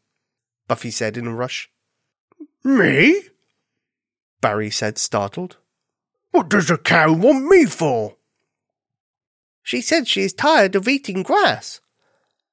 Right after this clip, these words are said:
and asked for you," Buffy replied. Barry the dog looked confused. "Well,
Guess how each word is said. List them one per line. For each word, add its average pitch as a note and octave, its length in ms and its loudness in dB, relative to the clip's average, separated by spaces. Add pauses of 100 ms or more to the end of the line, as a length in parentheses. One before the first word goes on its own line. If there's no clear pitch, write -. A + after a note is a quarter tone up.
(300)
and G3+ 240 -2
asked D4 400 0
for C4 140 -6
you," B3+ 520 2 (920)
Buffy A2 240 -6
replied. G#2 540 -14 (1400)
Barry G#3+ 260 2
the C3+ 140 -4
dog C3+ 320 2
looked D3 180 -4
confused. D3 680 -8 (1400)
"Well, F3 360 0